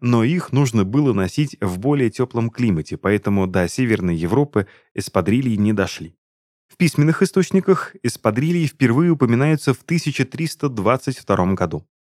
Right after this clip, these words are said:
Более того, стоит заметить, что отдалённо похожая на эспадрильи обувь существовала даже до нашей эры. А само название «эспадрильи» происходит от французского слова espadrilles. В Испании их именуют эспартенас,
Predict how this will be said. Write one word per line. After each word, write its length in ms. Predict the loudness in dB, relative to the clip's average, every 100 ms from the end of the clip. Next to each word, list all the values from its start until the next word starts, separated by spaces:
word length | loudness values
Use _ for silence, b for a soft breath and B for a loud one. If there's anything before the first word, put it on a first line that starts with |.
| -4
Более 320 | 2 4 4
того, 260 | 2 -2
стоит 300 | -4 -2 -2
заметить, 460 | 0 0 0 -2 -6
что 260 | -4 -2 -2
отдалённо 540 | 0 0 2 2 0
похожая 560 | -2 -4 -2 -2 -2 -2
на 180 | -2
эспадрильи 580 | -2 -4 -2 0 0 0 2
обувь 320 | 2 2 -2 -4 B B
существовала 800 | -6 -4 -4 -2 0 2 2 2
даже 580 | 2 0 0 -2 -2 -6
до 320 | -4 2 4
нашей 380 | 4 0 -4 -8
эры. 280 | -6 -8 -10 _ b b b
А 320 | -2 0 0
само 240 | 0 0 2
название 640 | 0 0 0 2 2 -2 -6 -12
«эспадрильи» 760 | -10 -8 -4 -2 0 -2 -4 b b b
происходит 580 | 0 0 0 0 0 0
от 120 | 0
французского 600 | 0 -4 -4 -8 -2 -2
слова 400 | 2 4 4 0 b b -4
espadrilles. 840 | -2 0 0 2 2 0 -6 -18 _ _ _ _
В 160 | 0 2
Испании 600 | 2 4 2 4 2 2
их 280 | 0 -2 0
именуют 380 | 2 4 2 0
эспартенас, 720 | -4 -4 -4 0 2 2 -2